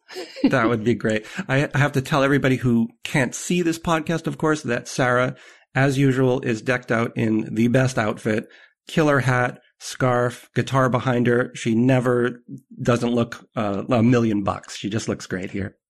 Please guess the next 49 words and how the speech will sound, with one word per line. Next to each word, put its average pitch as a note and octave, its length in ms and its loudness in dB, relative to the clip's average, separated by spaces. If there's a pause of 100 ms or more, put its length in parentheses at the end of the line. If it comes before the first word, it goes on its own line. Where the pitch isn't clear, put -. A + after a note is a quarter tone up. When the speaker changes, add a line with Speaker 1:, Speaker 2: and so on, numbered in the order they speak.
(120)
Speaker 1:
The - 80 -12
pistols A#3+ 440 0
are G3+ 60 0
loaded, G3 540 0
too. E3 340 -10 (260)
Speaker 2:
I D#3 60 2
meant G3 180 0
to D#3 100 0
ask D#3 220 -2
you D#3 60 2
about A2+ 180 0
that, G#2+ 220 -4
costumes. C3+ 500 0
I, B2 180 2
I A2 60 0
know D3 260 2
later D#3 320 2
on C#3+ 100 4
in A#2+ 100 2
the A2+ 40 0
show A2+ 240 -2
we're G2+ 140 0
gonna G#2 240 -2 (180)
talk - 380 -8
about G#2+ 280 -4
your G2+ 220 -2
work, G2 380 -6 (300)
but A#2 240 2
your D3+ 380 2
outfits, D#3 440 0
the - 100 -6
costumes D3 480 0
that - 120 -4
you B2+ 120 0
wear C3 160 4
when A#2+ 140 2
you A2+ 80 2
perform, C3 500 -2 (300)
are, B2 160 0
do - 320 -4
you C#3 60 6
have C3 80 2
a G2 100 2
wide A2 480 0 (160)
collection C3 480 -2
of, C#3 160 -4
uh, A2+ 80 0
Western A#2+ 420 -2
gear? C3+ 380 0